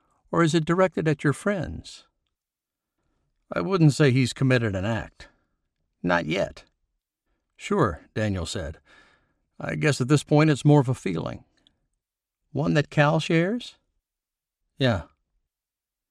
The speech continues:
Anna tapped her forehead and then her heart. "I know you wouldn't be asking if you didn't believe there was a legitimate threat.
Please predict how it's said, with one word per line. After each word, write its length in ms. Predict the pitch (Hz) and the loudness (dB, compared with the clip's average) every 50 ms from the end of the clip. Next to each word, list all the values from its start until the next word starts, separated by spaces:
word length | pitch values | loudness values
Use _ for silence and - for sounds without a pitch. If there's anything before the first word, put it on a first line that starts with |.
| _ _ _ _ _ _ _ _ _ _ | _ _ _ _ _ _ _ _ _ _
Anna 340 | - 120 123 135 147 151 | -4 0 2 4 4 2
tapped 320 | 147 - 143 135 131 - - | 2 2 0 0 0 2 0
her 100 | 156 135 | 0 0
forehead 580 | - - 139 120 120 110 113 107 110 107 - - _ _ _ | 2 2 2 2 2 2 0 0 -2 -4 -6 -10 _ _ _
and 160 | 131 123 123 | 0 0 2
then 120 | 117 113 | 2 2
her 140 | 113 110 101 | 0 -2 -2
heart. 380 | - 110 95 82 82 - - _ _ _ _ _ _ _ _ _ _ _ _ _ _ _ _ _ _ _ _ _ _ _ _ _ _ - | -2 -4 -6 -6 -8 -12 -16 _ _ _ _ _ _ _ _ _ _ _ _ _ _ _ _ _ _ _ _ _ _ _ _ _ _ -6
"I 200 | 175 - 185 196 | -4 -2 0 2
know 200 | 185 165 160 160 | 4 4 4 4
you 160 | 165 170 190 | 2 0 -2
wouldn't 240 | 185 190 180 175 160 | -2 0 0 2 2
be 120 | 160 147 | 2 2
asking 440 | 156 160 170 160 - - 170 160 151 | 0 0 -2 -4 -2 2 4 6 6
if 120 | 143 127 135 | 6 4 2
you 80 | 147 | 0
didn't 200 | 131 143 151 147 | 2 4 4 4
believe 340 | 123 127 123 135 143 143 127 | 4 2 0 0 0 0 0
there 140 | 123 131 127 | 0 0 0
was 160 | 131 117 127 | 0 -2 -2
a 40 | 123 | -2
legitimate 520 | 123 123 113 104 123 123 139 135 120 - | -2 -2 -2 -2 0 2 2 2 0 0
threat. 340 | - 127 135 135 117 123 | -2 -2 -2 -2 -2 -4